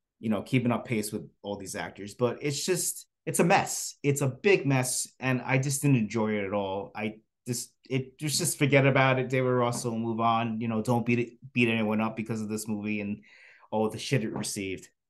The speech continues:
You'll bounce back, buddy. But I'm sorry, man. I'm gonna have to give this two out of five David O. Russell hair pieces.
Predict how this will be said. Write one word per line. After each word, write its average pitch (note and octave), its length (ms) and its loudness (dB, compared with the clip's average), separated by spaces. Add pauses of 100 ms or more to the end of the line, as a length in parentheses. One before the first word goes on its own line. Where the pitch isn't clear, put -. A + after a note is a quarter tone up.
(140)
You'll A#2+ 140 0
bounce A2 260 0
back, F#2+ 280 -6
buddy. E2+ 320 -6 (220)
But C3 120 6
I'm C#3 40 8
sorry, C#3+ 280 4
man. C3 260 8
I'm C#3 140 0
gonna C#3+ 120 4
have D3 180 0
to C3 100 0
give C3+ 200 0
this - 440 -2 (320)
two C3 580 4 (420)
out B2 120 0
of A2+ 100 -4
five A2+ 720 4 (640)
David G#2+ 260 2
O. - 20 2
Russell G2 340 -2
hair F#2+ 200 -12
pieces. - 540 -14